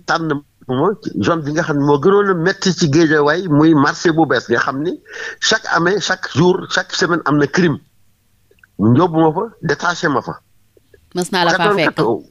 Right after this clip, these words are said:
Speaker 1: waaw, quatre-vingt-quatorze du foofu la ma fekk, ñu ñëw informé ma ci saase ne ma, "Ah, dégg nga li xew Aliou du Santé?" Man, "Déedéet." "Ah, attaqué nañu alkaati yi ba rey nañ ci juróom benn. Looy def nag?" Ma ne ko, "Ah,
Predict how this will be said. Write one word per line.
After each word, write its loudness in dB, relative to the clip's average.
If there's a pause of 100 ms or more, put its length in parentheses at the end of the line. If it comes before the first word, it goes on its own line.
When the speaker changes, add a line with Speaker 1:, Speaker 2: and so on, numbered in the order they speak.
Speaker 1:
waaw, 0
quatre-vingt-quatorze 0
du -4
foofu 0
la 4
ma 2
fekk, -4 (440)
ñu 4
ñëw 4 (220)
informé 0
ma -2 (560)
ci 2
saase -2 (280)
ne 4
ma, -2 (520)
"Ah, -2
dégg 0
nga 0
li 0
xew 0 (260)
Aliou 0
du -6
Santé?" -2
Man, 0
"Déedéet." 0 (180)
"Ah, -2 (320)
attaqué -4
nañu 0
alkaati -2
yi 2
ba 0
rey 2
nañ 2
ci -2
juróom 0
benn. -4 (680)
Looy 0
def -4
nag?" -4
Ma 0
ne 2
ko, -2
"Ah, -2